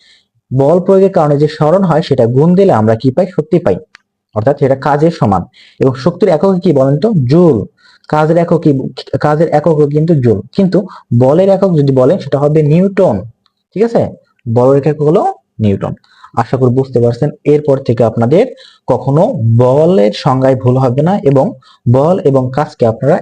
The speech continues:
এক মনে করবেন, বল এবং শক্তিকে আপনারা কখনো এক মনে করবেন না। আশা করি যদি কেউ আপনাদেরকে জিজ্ঞাসা করে, প্রশ্ন করে,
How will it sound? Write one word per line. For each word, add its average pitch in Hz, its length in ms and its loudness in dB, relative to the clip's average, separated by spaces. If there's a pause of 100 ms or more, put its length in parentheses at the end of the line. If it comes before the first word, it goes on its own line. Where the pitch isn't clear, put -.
(120)
এক 127 240 -4
মনে 131 160 2
করবেন, 123 280 0
বল 143 220 2
এবং 143 220 0
শক্তিকে 165 500 -2
আপনারা 127 340 -4 (280)
কখনো 123 260 -2 (100)
এক 120 220 -4
মনে 113 140 0
করবেন 98 280 0
না। 190 220 -4 (220)
আশা 117 240 -2
করি 131 220 2
যদি 131 180 0
কেউ 127 220 0
আপনাদেরকে 123 500 0
জিজ্ঞাসা 127 500 -2
করে, 139 180 -2
প্রশ্ন 131 320 -4
করে, 151 180 -2